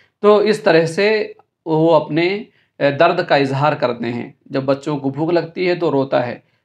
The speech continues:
जब कोई दर्द और तकलीफ़ होती है तो वो रोता है। तो समझ लें कि बच्चे को कुछ परेशानी है।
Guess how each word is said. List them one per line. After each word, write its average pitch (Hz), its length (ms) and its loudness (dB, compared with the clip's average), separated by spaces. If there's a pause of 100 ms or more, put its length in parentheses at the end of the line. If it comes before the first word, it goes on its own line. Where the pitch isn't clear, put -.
जब 147 160 -4
कोई 151 220 -2
दर्द 160 280 2
और 156 200 0
तकलीफ़ 156 320 0
होती 160 300 -2
है 165 160 0
तो 170 220 -4
वो 175 140 -2
रोता 135 300 0
है। 117 140 -4 (440)
तो 165 40 -8
समझ 175 300 0
लें 156 200 0
कि 170 100 0
बच्चे 143 300 -4
को 160 100 -6
कुछ 175 180 -10
परेशानी 127 520 -2
है। 127 160 -6